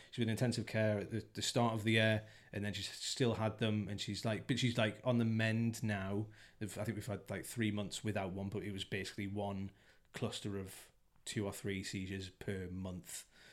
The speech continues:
Um, so, like, in and out of hospital. So, like, I think not just me, but me and Amy have,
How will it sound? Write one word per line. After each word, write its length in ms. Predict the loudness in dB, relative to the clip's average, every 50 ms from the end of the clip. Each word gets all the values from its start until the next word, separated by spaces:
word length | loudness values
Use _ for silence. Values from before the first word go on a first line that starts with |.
| -18 -10 -6
Um, 260 | -4 -4 -2 -4 -4
so, 140 | -2 -2 -2
like, 120 | 0 0
in 100 | 0 0
and 100 | 0 -2
out 100 | -2 -2
of 40 | -4
hospital. 500 | -4 -4 -4 -6 -8 -8 -8 -10 -12 -14 -18 -20 -20 -20 -20 -20 -20 -20 -16 _
So, 160 | 2 6 6
like, 120 | 6 8 6
I 60 | 4
think 440 | 6 6 6 6 6 2 -4 -10 -18 _ _ _ _ _ _ _ _ _ _ _ _ _ _ _ _ _ _ 2
not 280 | 6 6 8 6 6
just 200 | 4 4 4 6
me, 160 | 8 8 8 8
but 160 | 6 4 4
me 180 | 4 4 4
and 280 | 2 2 0 0 0 0 0
Amy 360 | -2 -2 -2 -4 -6 -8 -4 -2
have, 180 | 0 0 0